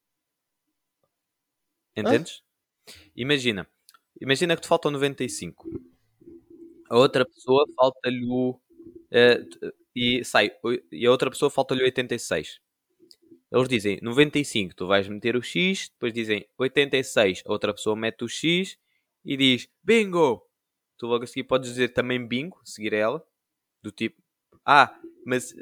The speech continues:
Speaker 2: eh, a minha saiu primeiro, portanto eu é que ganho." Não. Se tu tiveres bingo e não disseres bingo, não ganhas.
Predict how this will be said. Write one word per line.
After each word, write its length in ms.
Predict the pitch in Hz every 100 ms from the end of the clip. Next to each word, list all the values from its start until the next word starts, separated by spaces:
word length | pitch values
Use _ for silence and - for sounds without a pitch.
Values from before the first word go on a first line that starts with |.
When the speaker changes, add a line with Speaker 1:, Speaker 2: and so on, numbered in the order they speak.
| -
Speaker 2:
eh, 380 | 120 123 120 -
a 80 | 127
minha 200 | 139 135
saiu 200 | - 131
primeiro, 320 | 135 131 123
portanto 320 | - - 127 127
eu 60 |
é 60 | 127
que 80 | -
ganho." 280 | 123 147 -
Não. 200 | 110 95 _ - _ _ _ _ _ - - - _ _
Se 100 | -
tu 80 | 170
tiveres 320 | 170 170 160 131
bingo 440 | 123 170 208 - _ _
e 60 | 131
não 100 | 143
disseres 240 | - 135
bingo, 260 | 117 131 160
não 80 | 151
ganhas. 380 | 123 110 104 -